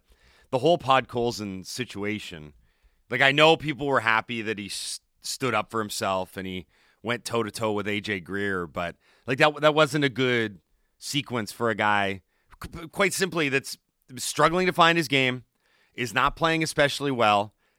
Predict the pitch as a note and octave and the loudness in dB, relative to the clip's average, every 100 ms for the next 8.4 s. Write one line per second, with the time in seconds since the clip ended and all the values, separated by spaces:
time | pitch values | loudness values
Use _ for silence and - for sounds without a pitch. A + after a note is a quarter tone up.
0 | _ _ - C#3 C#3 C#3+ D#3 E3+ E3 C#3+ | _ _ -2 2 4 2 2 6 8 6
1 | A#2+ C#3+ C3 - C#3 - B2 C3 D3 G3+ | 4 -2 -4 0 0 0 -8 -10 0 2
2 | G3 F3 D#3+ C#3+ D#3 C#3+ B2+ D#3+ E3+ E3 | 4 4 2 2 0 0 0 4 6 6
3 | D3 - C#3+ B2+ C3+ A#2 B2 A#2+ B2+ C#3 | 4 -2 -2 -2 -4 -4 -4 -4 -2 -2
4 | C3+ - C3 C3+ B2 A2+ A#2 - A2 - | -4 0 0 0 0 0 0 -4 -14 -10
5 | A#2 A2+ G2+ - - _ _ _ _ - | -8 -6 -8 -12 -20 _ _ _ _ -10
6 | B2+ C#3+ C#3 C3+ C3 C#3 B2+ C3+ C3 A2+ | -4 0 0 0 -2 -2 -2 -4 -6 -8
7 | A2+ B2+ A#2+ B2 B2+ A2 A#2+ B2 B2 G#2 | -8 -10 -2 2 2 2 0 0 -4 -6
8 | G#2+ D3 G2+ F2+ | -2 0 0 -6